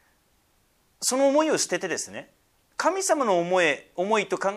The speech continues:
えを選び取っていく。これが御心を求めていく。その時に私たちが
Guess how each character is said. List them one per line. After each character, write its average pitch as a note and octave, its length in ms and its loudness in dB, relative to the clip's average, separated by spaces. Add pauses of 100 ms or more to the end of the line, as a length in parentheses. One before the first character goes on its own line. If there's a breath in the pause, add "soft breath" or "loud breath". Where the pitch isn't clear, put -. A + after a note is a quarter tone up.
え A#3+ 60 0
を - 120 -4
選 G#3 260 2
び B3+ 100 -10
取 B3 160 -4
っ - 20 -20
て C#3+ 220 -6
い A#2 80 -6
く。 D#3 240 -4 (240 loud breath)
こ D4 140 0
れ D#4+ 140 4
が E4 260 0 (100)
御 F#3+ 220 -2
心 B3 500 0
を D4+ 180 -6
求 E3 320 -4
め E3+ 120 -4
て F3 380 -2
い C#3+ 120 -8
く。 D#3+ 240 -4
そ - 180 -6
の D4+ 140 -2
時 D#4+ 300 -4
に C4 260 -2 (160 loud breath)
私 F#3+ 380 0
た F3+ 100 2
ち A#2 140 -8
が C3+ 320 2